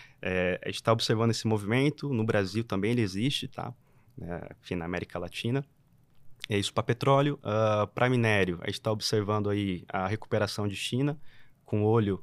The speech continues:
no movimento do Fed também. Então, toda a frustração no movimento de início de corte, é, vai colocar pressão de baixa no minério,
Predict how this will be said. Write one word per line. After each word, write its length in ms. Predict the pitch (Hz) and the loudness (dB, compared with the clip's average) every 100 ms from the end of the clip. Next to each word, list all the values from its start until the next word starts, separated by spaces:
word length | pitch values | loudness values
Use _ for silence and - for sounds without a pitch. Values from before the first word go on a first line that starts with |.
| - | -10
no 160 | - 104 | -4 0
movimento 540 | 107 101 101 101 - | 2 0 0 -2 -2
do 80 | 101 | -10
Fed 340 | - 101 95 - | 0 0 0 -2
também. 400 | 92 95 113 - _ - - | -4 -2 -2 -6 _ -16 -14
Então, 240 | - 98 | -4 -4
toda 260 | - 131 139 | 0 2 2
a 40 | |
frustração 600 | - 120 - 113 - 113 | 0 -4 0 -2 0 0
no 80 | 110 | 2
movimento 400 | 107 101 104 - | 0 -2 -6 -4
de 80 | 104 | 0
início 260 | 113 - | 0 0
de 100 | 98 | -8
corte, 500 | - 98 90 - - _ - - - | -2 0 0 -2 -10 _ -20 -20 -10
é, 320 | 104 92 90 - - - - | -2 0 0 -6 -20 -20 -4
vai 140 | 107 104 | 0 0
colocar 240 | 110 104 | 0 -2
pressão 340 | - 98 - 101 | -2 -4 -2 -4
de 80 | 95 | 0
baixa 360 | 95 95 - | 0 0 -2
no 60 | 95 | -4
minério, 380 | 92 92 107 | -4 -4 -4